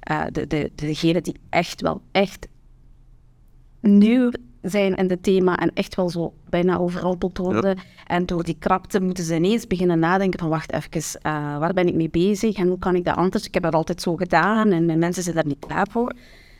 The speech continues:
Speaker 1: En ook wel een stuk die zeggen van, "Pff, als het niet moest, had ik het niet gedaan." Ik vind
Speaker 2: Mhm.
Speaker 1: het echt heel zwaar en heel moeilijk.
Speaker 2: Ja.
Speaker 1: En ik ga ook de term inclusiemoeheid in mijn rapport opnemen, omdat,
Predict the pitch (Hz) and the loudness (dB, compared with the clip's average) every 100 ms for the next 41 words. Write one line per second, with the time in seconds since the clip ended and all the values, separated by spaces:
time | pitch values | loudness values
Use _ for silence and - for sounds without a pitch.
0 | - - - 185 208 466 339 208 - 262 | -20 -20 -2 0 2 4 4 4 0 0
1 | - 185 196 240 269 190 180 170 - - | 0 0 0 2 2 4 2 2 -8 -4
2 | 185 - 202 190 269 - 202 175 185 190 | -4 -4 -12 -6 -4 -2 -2 -2 -2 -2
3 | 202 185 156 180 160 139 104 185 170 - | -2 -2 -2 0 0 0 -2 -2 -4 -4
4 | 196 - 180 208 180 - 165 175 160 170 | -4 -4 -2 0 0 -2 -2 0 0 0
5 | 165 156 156 - - - 117 - 151 - | 0 0 -2 -2 -4 0 0 0 -4 -2
6 | 165 160 - - 175 165 170 156 - 175 | -2 -2 -4 -2 0 2 0 -2 -2 -2
7 | 170 170 202 202 208 202 185 185 - 185 | -2 0 0 0 0 0 0 -2 -4 -4
8 | - 180 180 165 170 - 156 - | -4 -4 0 0 0 -4 -4 -6